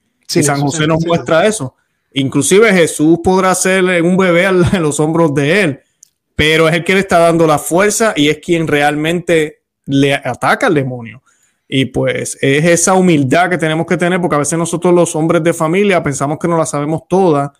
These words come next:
Speaker 2: y lo que hacemos es que caemos en error y en error y en error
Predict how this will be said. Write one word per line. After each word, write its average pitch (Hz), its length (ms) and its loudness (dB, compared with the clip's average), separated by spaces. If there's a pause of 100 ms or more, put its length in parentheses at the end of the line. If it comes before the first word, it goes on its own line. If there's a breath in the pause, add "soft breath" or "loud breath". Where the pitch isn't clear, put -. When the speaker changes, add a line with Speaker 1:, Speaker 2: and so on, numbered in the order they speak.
(480)
Speaker 2:
y 139 120 2
lo 143 120 2
que 143 80 -2
hacemos 143 480 0
es 170 140 0
que 180 220 -2
caemos 160 440 0
en 170 100 -2
error 156 580 2
y 175 60 2
en 165 100 0
error 151 560 2
y - 60 2
en 160 80 0
error 165 580 2